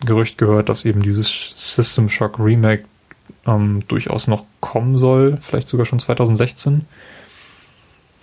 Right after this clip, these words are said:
Ähm, ich glaube, das würde ich mir tatsächlich mal anschauen, wenn das vernünftig umgesetzt wird, also wenn es da wirklich ein richtiges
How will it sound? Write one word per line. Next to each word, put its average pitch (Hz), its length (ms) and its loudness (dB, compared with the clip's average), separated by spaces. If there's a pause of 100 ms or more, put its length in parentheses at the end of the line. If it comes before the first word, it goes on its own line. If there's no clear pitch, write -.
(640)
Ähm, 107 440 2 (500)
ich - 80 -16
glaube, 113 300 0
das 113 240 0
würde 113 120 4
ich 104 100 0
mir 113 80 2
tatsächlich 110 440 -4
mal 117 100 -2
anschauen, 110 380 0
wenn 107 100 0
das 107 140 -2
vernünftig - 460 -4
umgesetzt 110 540 2
wird, 123 140 2
also 110 160 2
wenn 107 100 4
es 101 100 -2
da 110 100 0
wirklich 104 240 -2
ein 113 60 2
richtiges 107 580 -2